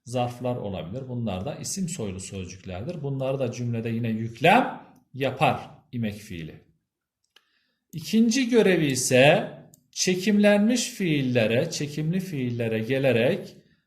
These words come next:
onları birleşik zamanlı fiil yapar.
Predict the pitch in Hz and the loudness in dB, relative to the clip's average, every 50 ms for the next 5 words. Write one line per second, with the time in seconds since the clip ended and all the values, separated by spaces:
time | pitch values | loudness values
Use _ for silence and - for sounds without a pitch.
0 | _ _ - - 156 156 156 156 151 147 143 135 127 131 139 160 190 233 254 - | _ _ -8 -4 -4 -2 0 -2 -2 0 2 2 4 4 6 6 4 4 2 -2
1 | - - - - _ - 113 117 135 151 165 160 165 175 160 - - 233 - - | -10 -16 -20 -20 _ -14 -8 -4 -2 0 0 0 0 -2 -2 -2 -4 -6 -6 -6
2 | 156 156 143 139 131 123 120 117 117 113 110 104 - - 110 107 98 95 95 98 | -2 0 0 0 0 0 0 0 0 -2 -4 -4 -6 -8 -8 -6 -6 -4 -6 -6
3 | 95 - - - 78 - | -8 -10 -10 -14 -18 -18